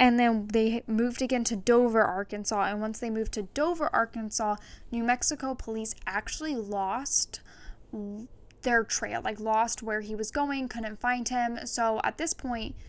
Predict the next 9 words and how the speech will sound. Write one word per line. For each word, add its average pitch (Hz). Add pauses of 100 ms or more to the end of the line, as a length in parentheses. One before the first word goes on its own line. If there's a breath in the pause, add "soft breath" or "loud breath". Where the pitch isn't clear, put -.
(240 soft breath)
Ronald 269
is 240
in 233
the 214
clear 220 (320 loud breath)
for 233
the 214
incest 214
charges. 277